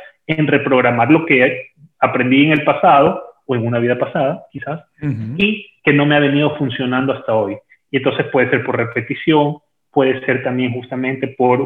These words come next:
Speaker 1: una reprogramación consciente, es lo que se llama hipnosis consciente, o en, por e-, emociones conectadas justamente a través de este sistema de sincronización corazón-cerebro.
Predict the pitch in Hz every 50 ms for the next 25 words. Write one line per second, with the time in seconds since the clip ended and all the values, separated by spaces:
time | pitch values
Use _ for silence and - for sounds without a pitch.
0 | - 127 123 127 127 127 123 120 117 - 127 117 110 113 110 113 107 - - 135
1 | 123 123 120 127 123 120 117 - - 175 160 135 127 131 131 123 139 - 139 -
2 | - - 123 127 131 143 151 151 143 135 135 143 165 180 175 185 165 - - 135
3 | 127 120 - 156 135 120 117 113 147 196 - _ _ _ _ _ _ _ _ _
4 | _ - 196 214 233 240 - - - - - _ _ _ _ - 147 151 151 -
5 | - - 147 147 143 143 143 143 139 139 139 131 127 - - 151 147 147 151 156
6 | 151 - - 143 135 127 120 120 - 143 139 135 135 139 139 - - - 123 117
7 | - 123 123 123 120 120 123 131 123 117 113 - 117 113 120 123 123 117 120 113
8 | 110 - - 120 - - - - - 127 127 123 120 117 120 123 113 117 120 117
9 | 113 113 120 113 - - 127 123 - 127 117 110 - 120 117 110 - 117 110 110
10 | 104 104